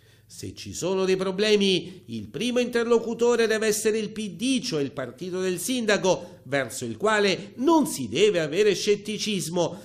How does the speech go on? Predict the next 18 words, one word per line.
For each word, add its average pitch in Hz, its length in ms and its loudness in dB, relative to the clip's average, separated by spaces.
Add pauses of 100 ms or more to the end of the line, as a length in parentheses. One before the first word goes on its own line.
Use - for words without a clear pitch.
(140)
perché 135 360 -2
noi 196 260 2
abbiamo 208 400 2
dimostrato 208 840 0
che 117 200 -10
con 131 140 -4
le 123 100 -4
mediazioni 156 1000 0
siamo 104 400 -6
sempre 175 400 -4
riusciti 165 520 -6
a 143 60 -4
trovare 131 540 -4
la 156 140 -2
soluzione 147 760 -4
ai 165 80 0
vari 175 220 -2
problemi". 185 800 -2